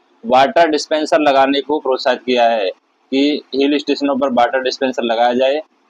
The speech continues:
ठीक है। और चौ-, एक और क्या सुझाव दिया है हाई कोर्ट ने?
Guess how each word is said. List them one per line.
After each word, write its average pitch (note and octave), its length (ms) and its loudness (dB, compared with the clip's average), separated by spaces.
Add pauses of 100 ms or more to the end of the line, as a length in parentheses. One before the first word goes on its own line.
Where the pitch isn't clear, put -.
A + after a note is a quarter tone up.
(720)
ठीक D#3 180 -2
है। F#2 160 0 (580)
और C#3 240 -2 (420)
चौ-, D3 140 0
एक D#3 180 0
और D#3+ 120 2
क्या D#3+ 120 0
सुझाव D3+ 280 0
दिया D3 260 2
है D3+ 160 2
हाई C#3 160 0
कोर्ट C#3 240 -2
ने? D#3 360 -4